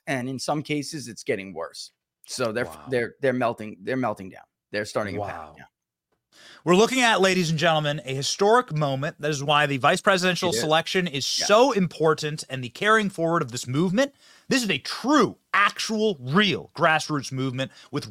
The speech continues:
Speaker 2: real energy, power, and America First is here to stay. We must make the right decisions now, and we must do the work. If you wish to follow Rich Barris's work and support him,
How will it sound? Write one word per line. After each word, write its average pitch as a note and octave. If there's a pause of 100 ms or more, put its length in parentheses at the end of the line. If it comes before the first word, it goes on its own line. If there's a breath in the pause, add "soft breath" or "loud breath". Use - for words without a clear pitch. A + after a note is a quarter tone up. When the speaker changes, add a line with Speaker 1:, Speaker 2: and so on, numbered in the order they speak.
Speaker 2:
real A#3
energy, D3+
power, C3
and A#2
America D#3+
First C3+
is -
here F3
to F3+
stay. B2
We A2+
must C3+
make E3
the C#3
right A#2+
decisions G#2+
now, G2+ (220 loud breath)
and C3
we C3
must B2+
do C#3+
the A#2+
work. G2+
If A#2
you A#2+
wish D#3
to A3+
follow C#3 (200 loud breath)
Rich D#3
Barris's F#3
work B2+
and C#3+
support F#3
him, B2+